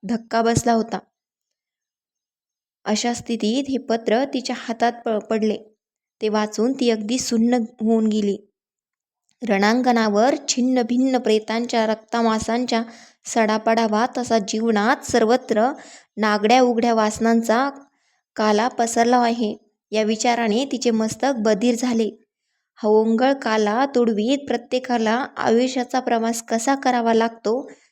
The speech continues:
या जाणीवेने तिचे सारे अंग शहारत राहिले. जेवायला उठावेसे वाटत नव्हते तिला, पण मधुरेसाठी ती पानावर बसली. कसेबसे चार घास तिने पोटात ढकलले.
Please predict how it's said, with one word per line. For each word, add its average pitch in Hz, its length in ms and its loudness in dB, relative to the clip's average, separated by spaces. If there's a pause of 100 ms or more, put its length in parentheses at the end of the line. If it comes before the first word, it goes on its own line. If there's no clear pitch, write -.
(140)
या 202 60 -2
जाणीवेने 226 720 0
तिचे 247 300 -2
सारे 240 400 -2
अंग 247 240 -2 (120)
शहारत 240 500 0
राहिले. 240 480 0 (1200)
जेवायला 220 580 2
उठावेसे 247 600 0
वाटत 220 360 -2
नव्हते 233 280 -4
तिला, 226 280 -6 (720)
पण 220 120 -2
मधुरेसाठी 226 840 2
ती 262 60 0
पानावर 220 500 -2
बसली. 233 380 -2 (800)
कसेबसे 240 540 2
चार 240 360 -2
घास 240 320 -2
तिने 226 240 0
पोटात 233 400 2
ढकलले. 233 540 -2